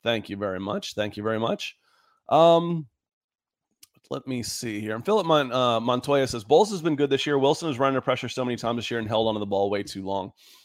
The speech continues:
Um, a lot of the sacks I've seen coming from the left side of the line, I agree with Philip on this one. Uh, I, I've seen, you know, five-step drops, one, two, three, four, five, plant that foot, one, two,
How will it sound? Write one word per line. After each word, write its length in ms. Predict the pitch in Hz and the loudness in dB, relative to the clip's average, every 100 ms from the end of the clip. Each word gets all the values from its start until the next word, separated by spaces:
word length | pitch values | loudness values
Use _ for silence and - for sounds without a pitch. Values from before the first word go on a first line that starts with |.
| _ _ _ - | _ _ _ 6
Um, 360 | 143 151 143 120 | 8 8 6 2
a 40 | 143 | 4
lot 360 | 143 160 190 | 8 8 8
of 100 | 175 | 2
the 80 | 139 | -2
sacks 800 | - - - - 156 147 143 - | -4 -8 -10 -2 2 4 2 -2
I've 160 | 127 120 | -4 -2
seen 220 | 139 131 | -4 -2
coming 280 | 135 131 127 | -2 -2 -2
from 300 | 123 120 117 | -2 -2 -2
the 80 | |
left 280 | 104 113 120 | 0 0 0
side 360 | - 123 117 120 | -2 2 2 2
of 60 | |
the 60 | 101 | -2
line, 400 | 95 95 110 123 - | -6 -4 -6 -8 -6
I 140 | 107 | -6
agree 240 | 107 101 | -6 -8
with 100 | 101 | -10
Philip 240 | - 87 95 | -8 -8 -8
on 100 | 80 | -12
this 160 | 73 - | -14 -18
one. 140 | 52 _ _ _ _ _ - | -20 _ _ _ _ _ -4
Uh, 320 | 101 95 90 - | -2 0 -2 -6
I, 260 | - - 104 | -10 -4 -4
I've 100 | 107 | -4
seen, 440 | - 120 113 104 104 _ _ _ _ _ _ | -6 -4 -4 -6 -10 _ _ _ _ _ _
you 80 | 104 | -8
know, 100 | 98 | 0
five-step 520 | 117 117 110 127 117 | 4 4 4 2 4
drops, 640 | 117 120 - - - - _ _ _ _ _ | 6 6 6 -2 -12 -14 _ _ _ _ _
one, 180 | - 123 | -6 -4
two, 120 | 131 | -4
three, 180 | 120 127 | -6 -4
four, 140 | 117 | -4
five, 380 | 120 127 143 139 | 0 4 4 4
plant 220 | 131 120 | -2 -2
that 240 | 123 95 - | 0 -2 0
foot, 200 | 135 127 _ _ | -2 -2 _ _
one, 320 | 120 123 123 | -2 0 -2
two, 480 | 117 139 139 139 135 | -2 0 2 0 -4